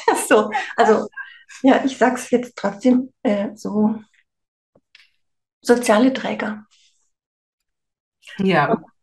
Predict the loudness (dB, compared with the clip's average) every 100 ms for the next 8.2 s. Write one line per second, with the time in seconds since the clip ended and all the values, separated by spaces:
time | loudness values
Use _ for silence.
0 | -10 -8 -6 -8 -12 _ _ -20 _ _
1 | -4 -2 0 2 4 4 0 -6 -4 -4
2 | -4 -10 -12 -14 -12 -10 -10 -12 -12 -12
3 | -10 -10 -12 -10 -10 -12 -18 _ _ -10
4 | -10 -12 _ _ _ -12 -12 -12 -10 -10
5 | -8 -8 -8 -8 -8 -6 -4 -4 -4 -6
6 | _ _ _ _ _ _ _ -6 -2 -2
7 | -2 -4 -4 -2 -2 -2 -2 -8 -6 -2
8 | -2